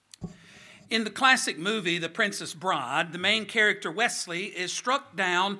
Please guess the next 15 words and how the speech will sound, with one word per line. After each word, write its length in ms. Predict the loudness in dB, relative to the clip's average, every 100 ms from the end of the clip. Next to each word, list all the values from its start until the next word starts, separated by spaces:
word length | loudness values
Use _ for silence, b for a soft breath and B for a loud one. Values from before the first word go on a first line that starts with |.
| B B
by 160 | 4 4
the 160 | 4
enemy. 320 | 2 0 -6 -14 _ _ _ _ _ _ _ -20 _ b b b b b
He 140 | -6 -4
is 140 | -2
taken 400 | 2 2 2 -2
to 160 | 0 0
a 40 |
miracle 460 | 4 6 6 2 2
worker 400 | 4 6 4 4
who 160 | 0
convinces 640 | -2 -2 2 0 2 -4 -4
the 160 | 6
others 440 | 8 8 6 0 2
that 280 | 4 4